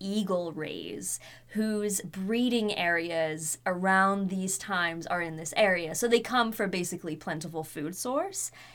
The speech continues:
And they think either there's some kind of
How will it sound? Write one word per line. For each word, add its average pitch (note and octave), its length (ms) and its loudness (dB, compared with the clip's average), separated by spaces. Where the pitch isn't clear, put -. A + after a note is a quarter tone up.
And A#3+ 200 6
they C4 140 2
think A#3 800 0
either G#3+ 440 4
there's G3 300 0
some G#3+ 260 2
kind A#3+ 380 -2
of A3+ 380 0